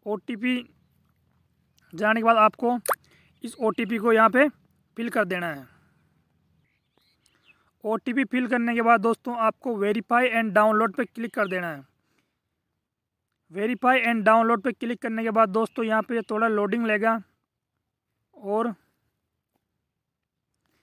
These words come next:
इसके बाद आपका आधार यहाँ से डाउनलोड हो जाएगा और आपको आधार की फाइल पे क्लिक करना है। आधार की फाइल पे क्लिक करने के बाद दोस्तों आपको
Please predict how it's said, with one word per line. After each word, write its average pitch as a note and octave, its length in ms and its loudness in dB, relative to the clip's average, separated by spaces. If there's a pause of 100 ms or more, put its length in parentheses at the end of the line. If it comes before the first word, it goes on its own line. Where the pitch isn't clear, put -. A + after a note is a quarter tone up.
(180)
इसके - 180 -12
बाद A3+ 200 0
आपका A3+ 300 2
आधार A3 340 4
यहाँ G#3+ 160 0
से B3 180 0 (580)
डाउनलोड G#3+ 420 2
हो G#3 40 2
जाएगा D3+ 380 -6 (720)
और G#3 140 -12
आपको A3 300 2
आधार A3 380 2
की A#3+ 100 -2
फाइल A3+ 260 2
पे A3+ 100 -4
क्लिक A3+ 300 -8
करना A3 300 -2
है। B3+ 80 -4 (2000)
आधार A3 280 4
की A#3+ 120 -2
फाइल A3+ 280 0
पे A3 100 -6
क्लिक - 420 -6
करने A3+ 220 -2
के A3 60 -4
बाद A3 160 4
दोस्तों A3 380 -4
आपको A3 420 -6